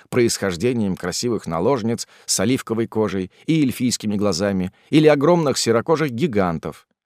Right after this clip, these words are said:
которых крайне выгодно использовать там, где нужна большая сила. Да и другие экзотические рабы тоже пользуются спросом. Я точно знаю, что на последних торгах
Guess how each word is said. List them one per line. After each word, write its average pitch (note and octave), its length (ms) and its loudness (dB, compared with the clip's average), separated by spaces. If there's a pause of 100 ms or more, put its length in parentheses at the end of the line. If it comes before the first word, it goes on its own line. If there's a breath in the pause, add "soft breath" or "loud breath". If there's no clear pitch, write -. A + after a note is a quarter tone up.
(160)
которых A2 400 -2
крайне C3+ 480 4
выгодно A2 500 0
использовать F#2 720 -4
там, C#3 260 0 (340)
где F#2 240 -4
нужна F#2 300 0
большая E2+ 400 0
сила. B1 380 -6 (440)
Да A#2+ 140 2
и G3+ 140 4
другие G#3 560 0 (180 soft breath)
экзотические A2+ 800 0
рабы B2+ 240 -2
тоже E3+ 320 0
пользуются A2 500 -4
спросом. - 440 -6 (540)
Я F3+ 180 2
точно C#3+ 440 0
знаю, F2 360 -2
что - 180 -6
на F2+ 100 -2
последних F#2 460 -4
торгах B2 460 -2